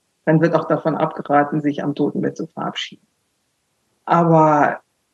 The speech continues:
die Bestatter leben mit diesem Restrisiko. Und letztendlich, ja, die haben, äh, Schutzkleidung, äh, verpacken sich dann gut, wenn sie mit solchen Leuten zu tun haben. Aber ich persönlich glaube nicht, dass ein Virus, wenn einer tot ist, noch ansteckt.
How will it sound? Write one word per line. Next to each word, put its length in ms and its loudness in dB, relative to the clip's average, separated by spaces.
die 160 2
Bestatter 580 -4
leben 340 4
mit 220 0
diesem 240 -2
Restrisiko. 1120 -10
Und 140 -2
letztendlich, 800 -2
ja, 400 2
die 200 -2
haben, 600 0
äh, 320 0
Schutzkleidung, 840 0
äh, 240 -8
verpacken 440 -2
sich 200 0
dann 200 0
gut, 200 4
wenn 180 0
sie 80 0
mit 140 0
solchen 260 2
Leuten 220 -4
zu 120 -20
tun 160 2
haben. 140 0
Aber 220 0
ich 140 -8
persönlich 380 0
glaube 220 0
nicht, 260 2
dass 140 -2
ein 140 0
Virus, 320 0
wenn 140 0
einer 280 0
tot 220 -4
ist, 120 -6
noch 100 0
ansteckt. 400 -2